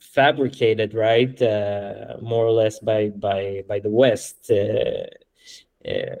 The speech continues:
or, or correct me if I'm wrong. Like, who put, uh, the Assad, uh, family in power?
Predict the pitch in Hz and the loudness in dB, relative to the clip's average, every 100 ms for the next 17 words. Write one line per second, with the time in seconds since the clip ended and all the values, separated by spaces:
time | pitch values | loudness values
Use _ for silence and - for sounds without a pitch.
0 | - - 117 113 120 117 - 120 120 117 | -12 -6 -2 -2 -2 -4 2 2 2 0
1 | 107 113 104 101 95 107 120 139 185 175 | 0 0 2 0 -2 0 0 4 4 6
2 | 170 165 - 135 127 120 113 113 - 113 | 4 4 2 4 6 4 4 2 2 0
3 | 110 113 107 107 - 113 107 104 101 - | 2 4 4 2 0 0 0 -2 -4 -2
4 | 95 95 | 0 0